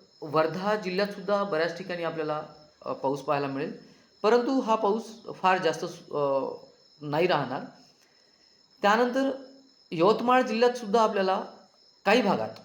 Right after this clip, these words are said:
म्हणजे जसं की व-, करंजी, वणी या भागात हलक्या स्वरूपाचा पाऊस पाहायला मिळेल. त्यानंतर अठरा तारीख बघा, अठरा तारखेला आपल्याला ढगाळ वातावरण बऱ्याच ठिकाणी दिसत आहे, म्हणजे जसं की औरंगाबाद, जालना इथूनच ढगाळ वातावरण वाशिममध्ये सुद्धा,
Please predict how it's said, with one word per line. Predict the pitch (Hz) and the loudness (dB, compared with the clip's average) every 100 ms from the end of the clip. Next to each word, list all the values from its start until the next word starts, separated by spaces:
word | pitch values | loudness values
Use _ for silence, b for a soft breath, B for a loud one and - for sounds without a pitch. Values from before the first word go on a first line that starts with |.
| - 139 | -18 -10
म्हणजे | 160 | -6
जसं | 170 185 202 | -4 -4 -4
की | 208 220 - - - | -6 -8 -8 -14 -10
व-, | 151 156 147 | -2 2 2
करंजी, | 147 165 185 180 196 | 4 2 2 -2 -4
वणी | 190 151 170 185 - | -2 -2 -2 -6 -4
या | 165 165 | 0 0
भागात | 160 160 170 - - _ _ - | 0 -2 -4 -8 -20 _ _ -8
हलक्या | 190 190 240 240 254 - | -4 0 2 2 0 -6
स्वरूपाचा | 175 165 160 156 | -6 0 2 2
पाऊस | 139 139 | -2 -6
पाहायला | - 123 117 | -6 -6 -6
मिळेल. | 113 113 - b b b - | -8 -10 -14 b b b -2
त्यानंतर | 165 170 165 | 0 2 0
अठरा | 147 165 | 0 0
तारीख | 165 165 | -2 -2
बघा, | 151 147 170 | -2 -4 -4
अठरा | - 160 170 | -6 -2 -2
तारखेला | 170 170 175 | -2 -2 0
आपल्याला | 170 165 160 170 - B B _ 135 | 0 -2 -4 -6 -10 B B _ -12
ढगाळ | 127 143 175 | -4 2 4
वातावरण | 175 165 175 175 170 | 4 2 -2 -2 -2
बऱ्याच | 160 160 | 0 -2
ठिकाणी | 170 165 165 | -4 -6 -6
दिसत | 165 190 147 | -6 -6 -8
आहे, | 131 139 - b b _ - | -10 -14 -20 b b _ -10
म्हणजे | 147 147 | -8 -4
जसं | 156 156 | -4 -4
की | 151 170 170 - _ _ _ _ _ _ _ _ | -6 -10 -12 -16 _ _ _ _ _ _ _ _
औरंगाबाद, | 147 156 165 160 160 151 | 0 2 2 4 4 2
जालना | 147 151 151 | -2 0 -4
इथूनच | 147 170 170 | -6 -8 -6
ढगाळ | 139 139 | -4 -2
वातावरण | 135 135 135 135 | -2 -2 -4 -4
वाशिममध्ये | 127 120 139 139 143 | -8 -8 -10 -8 -8
सुद्धा, | 143 120 | -10 -14